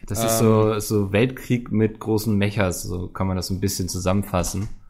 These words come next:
Speaker 2: Genau, so ungefähr,
Speaker 1: Ja.
Speaker 2: ja. Das halt, kommt aber erst nächstes Jahr raus.
Speaker 1: Genau, es kommt nächstes Jahr, ja. Und
Speaker 2: Ja,
Speaker 1: geht so
Speaker 2: das
Speaker 1: vom
Speaker 2: werd ich
Speaker 1: Gameplay ein bisschen Company of Heroes, so.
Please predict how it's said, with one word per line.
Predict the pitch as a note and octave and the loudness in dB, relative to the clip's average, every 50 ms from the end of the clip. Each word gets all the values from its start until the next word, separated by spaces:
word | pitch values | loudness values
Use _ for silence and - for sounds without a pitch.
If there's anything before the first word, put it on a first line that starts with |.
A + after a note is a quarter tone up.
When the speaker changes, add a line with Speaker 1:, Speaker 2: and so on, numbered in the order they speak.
| - - - - - - - _ | -20 -20 -20 -20 -20 -20 -14 _
Speaker 2:
Genau, | - D3 C#3+ C3 A2+ G2 F#2 - | -2 0 2 2 2 0 -2 -6
so | - - A#2+ | -4 -4 -2
ungefähr, | A#2+ A#2+ A2 - F#2+ A2+ G#2+ G2 | -2 -2 -4 -4 -2 -2 -2 0
Speaker 1:
Ja. | G2 | -2
Speaker 2:
ja. | G2 G2+ G2+ | -2 -2 -4
Das | G#2+ G2+ - - | -4 -6 -2 0
halt, | A#2 A2+ G#2+ | 0 0 0
kommt | - A#2 A2+ C3 | -4 -2 0 2
aber | A#2+ A#2 | 2 2
erst | A2 G#2+ - | 2 0 0
nächstes | A#2+ A2+ A2 A2 G#2 - | -4 -4 -4 -8 -4 0
Jahr | A#2+ A2+ A#2+ B2 A2+ | 2 4 4 2 2
raus. | G#2+ G2+ A#2 D3+ - - - - | 0 0 0 -2 -4 -10 -10 -4
Speaker 1:
Genau, | - A2+ G2+ G2+ | 0 2 2 2
es | G2 F#2+ | 2 0
kommt | - - G#2+ G#2 | 0 -2 -2 -2
nächstes | G2+ F#2+ - - F#2 - - | -2 -4 -4 -6 -8 -8 -6
Jahr, | F#2+ F2 E2+ E2 E2 | -4 -4 -4 -4 -4
ja. | E2+ E2 E2+ E2 - - - | -6 -6 -8 -8 -10 -12 -12
Und | G2+ F#2 - | -10 -4 0
Speaker 2:
Ja, | B2+ | 0
Speaker 1:
geht | A#2+ A#2+ | 0 2
so | - | 0
Speaker 2:
das | A#2+ G#2+ | 0 0
Speaker 1:
vom | A#2+ A#2 | 2 2
Speaker 2:
werd | F3+ F3+ | 4 4
ich | A2 | 4
Speaker 1:
Gameplay | B2 C3 C3+ C3+ B2 B2 A#2+ B2 | 2 2 2 2 2 2 2 0
ein | A#2+ A#2+ - - | -2 -4 -4 -6
bisschen | - A#2+ - - B2 A#2 A#2 A2 G#2+ - - | -6 -6 -4 -2 -2 -2 0 -2 -2 -6 -4
Company | - A2 A#2 - - A2 G#2+ G#2 G#2 | -2 -2 0 0 0 0 0 0 0
of | G2 F#2+ - | -2 -4 -2
Heroes, | - G#2+ G2+ G2 F2+ F2+ F2+ - | -2 -2 -2 -2 -2 -4 -6 -8
so. | - - F2 F2 F2+ - | -8 -6 -6 -6 -8 -10